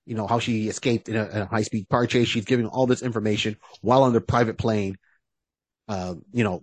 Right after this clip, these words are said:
going forward. Now, we finally, in issue number two, finally get a, a, a look at, you know, the, the, the protagonist, the, the, the villain of the story. Rah! Rah!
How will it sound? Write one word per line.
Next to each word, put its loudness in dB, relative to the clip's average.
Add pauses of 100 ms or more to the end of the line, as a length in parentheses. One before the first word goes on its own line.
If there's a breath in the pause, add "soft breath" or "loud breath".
going 4
forward. 0 (580)
Now, 2 (280)
we 4
finally, 2 (120)
in -4
issue -2
number 2
two, 2 (100)
finally -2
get 0
a, -2 (100)
a, -8
a -2
look 2 (260)
at, -2
you -2
know, -6
the, -6
the, -6
the -8
protagonist, -2
the, -6
the, -6
the -2
villain 6
of 2
the 0 (300 soft breath)
story. 2
Rah! 4 (560)
Rah! 0